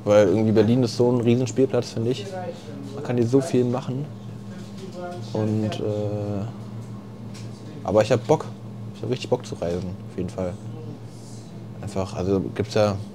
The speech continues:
auch einige, so, die immer so voll die Metro-Hunter und, äh, wollen immer das System und das System.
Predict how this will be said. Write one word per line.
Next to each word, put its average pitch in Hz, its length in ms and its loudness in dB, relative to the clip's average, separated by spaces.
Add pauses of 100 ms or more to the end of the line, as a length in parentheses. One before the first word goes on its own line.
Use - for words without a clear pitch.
(200)
auch - 60 -12
einige, 104 280 -2
so, 95 120 -2
die - 160 -8
immer 90 200 -2
so 90 140 -2
voll 101 180 -4
die 92 80 -2
Metro-Hunter 104 920 -2
und, 92 160 -6
äh, - 20 -6 (300)
wollen 92 160 -6
immer 90 160 -4 (800)
das 110 140 -4
System 104 440 -2
und - 140 -8
das 107 140 -4
System. 107 460 -4